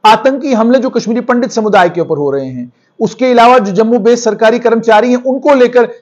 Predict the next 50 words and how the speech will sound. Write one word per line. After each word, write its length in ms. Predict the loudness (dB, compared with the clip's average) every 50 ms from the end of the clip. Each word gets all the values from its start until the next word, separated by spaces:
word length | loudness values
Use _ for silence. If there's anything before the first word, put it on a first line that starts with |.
| _ 0
जाहिर 220 | 2 4 4 4
सी 140 | 2 -2 -2
बात 260 | 0 2 2 2 0
है 60 | -2 -4
वहां 200 | -4 -4 -4 -4
जब 160 | -4 -4 -4
ये 80 | -2
होगा 580 | -2 2 2 2 4 4 4 4 2 0 -8 -18 _ -14
तो 80 | -8 -6
इस 140 | -6 -6 -2
पर 180 | 0 0 0
बातचीत 580 | 2 2 2 4 2 2 2 0 -2 -2 0 0
जो 180 | 0 0 2 2
है 320 | 2 2 0 -4 -12 _ _ _ _ -20 -20 -20 -20 -20 -12 -4
लेफ्टिनेंट 380 | 0 0 0 0 0 -2 0 2
गवर्नर 280 | 2 2 4 2 2 0
ने 160 | 0 0 0
बुलाया 380 | 0 2 4 4 6 6 4
है, 380 | 4 2 0 -2 -2 -8 _ _ -6
तो 60 | -2
अगर 280 | 0 2 2 4 2 2
ये 120 | 2 4
राजनीतिक 540 | 4 4 4 4 2 0 -4 -6 -4 0 0
दल 120 | 0 0
बाहर 440 | 0 -2 0 0 2 4 2 2 0
इतनी 320 | -2 -4 -4 -4 -4 -4
शो-, 200 | -6 -8 -10 -12
इतना 240 | -10 -6 -4 -4 -4
शोर 280 | -2 0 2 2 4 2
हल्ला 280 | 2 0 2 2 2
करते 340 | 2 2 0 -2 -2 -4 -4
हैं 220 | -4 -4 -6 -8 -10 -12 _ _ _ _ _ -6
कि, 460 | -4 -2 -2 -2 -4 -6 -8 -12 _ _ _ -2
अ, 360 | 2 2 2 2 0 -4 -14 -16 -16
ये, 400 | -14 -10 -4 2 4 4 4 2 2
ये 160 | 0 2 2
गलत 280 | 4 4 4 4 2 2 2
हो 100 | 2 4
रहा 100 | 4 4
है, 60 | 4
वो 180 | 4 4 4 4
गलत 240 | 4 4 2 0 0
हो 80 | 0 0
रहा 100 | 2 2
है, 60 | 2
अब 80 | 0 0
अगर 300 | -2 -2 -4 -4 -4 -2
मौका 380 | 0 0 0 2 2 2 2
मिला 260 | 2 4 2 2 2
है 340 | 2 0 -2 -4 -10 _ _